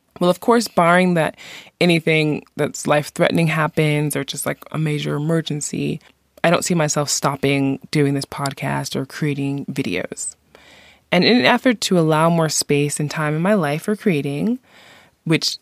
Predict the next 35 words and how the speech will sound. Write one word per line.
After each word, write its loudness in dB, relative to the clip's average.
of -2
course, 0
is -6
these -4
episodes, 2
videos, 2
social -2
media -2
content, -6
and 4
different 2
resources, -2
I've 2
actually 0
ended 2
up -4
talking -2
to 0
my 2
job -2
and -4
decided -4
to -4
decrease -4
my -2
time -2
there. -4
That 4
was 4
an 6
incredibly 2
tough -4
choice -2
to -8
make. -4